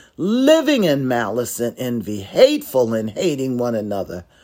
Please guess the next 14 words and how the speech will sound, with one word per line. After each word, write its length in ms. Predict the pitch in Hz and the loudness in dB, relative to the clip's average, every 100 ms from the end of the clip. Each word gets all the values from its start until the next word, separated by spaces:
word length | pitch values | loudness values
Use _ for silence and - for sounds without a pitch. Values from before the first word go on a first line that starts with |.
| - - - | -20 -16 -2
But 140 | 151 | 4
after 360 | 214 247 - 233 | 6 6 6 6
that, 320 | 180 170 156 | 6 2 2
the 140 | - 107 - | -4 -6 -8
kindness 760 | - 208 233 240 240 254 - - | -2 2 4 4 2 0 -2 -4
and 380 | 131 110 110 113 | -2 -2 0 2
love 320 | 175 208 190 | 6 4 6
of 200 | 226 147 | 2 2
God, 520 | 131 117 110 110 107 _ - _ _ - | 0 2 0 0 -4 _ -20 _ _ 2
our 320 | 160 196 185 | 4 6 4
Savior 540 | - 214 196 185 175 | 2 4 4 4 2
toward 680 | 165 - 135 135 185 196 170 | 0 -2 -4 4 6 6 2
man 460 | 139 147 147 143 147 | 0 2 2 2 0
appeared, 760 | 131 - - 117 107 110 - | -4 -6 -6 -2 0 -2 -6